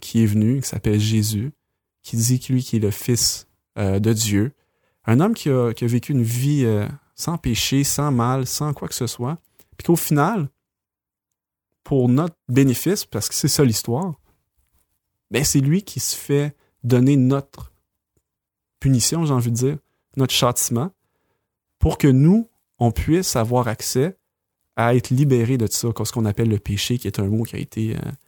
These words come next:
utilisé, puis maintenant qui veut plus rien dire, tu sais. Mais en lisant ça, puis en lisant les mots mêmes, en allant chercher ça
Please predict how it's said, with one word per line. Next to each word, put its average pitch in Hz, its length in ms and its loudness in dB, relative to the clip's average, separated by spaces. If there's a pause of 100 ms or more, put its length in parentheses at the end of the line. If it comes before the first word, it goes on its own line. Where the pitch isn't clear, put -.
(420)
utilisé, 110 520 2
puis - 140 -6
maintenant 120 300 0
qui 120 120 -6
veut 107 100 -2
plus - 140 0
rien 104 220 0
dire, 123 320 -2
tu - 80 -10
sais. 143 160 -4 (500)
Mais 127 320 4 (800)
en 123 100 6
lisant 185 640 6
ça, - 320 0
puis 127 140 -2
en 120 60 2
lisant 160 300 2
les 135 180 4
mots 139 340 4
mêmes, 120 520 2 (140)
en 123 160 2
allant 135 200 0
chercher - 580 -2
ça - 280 -4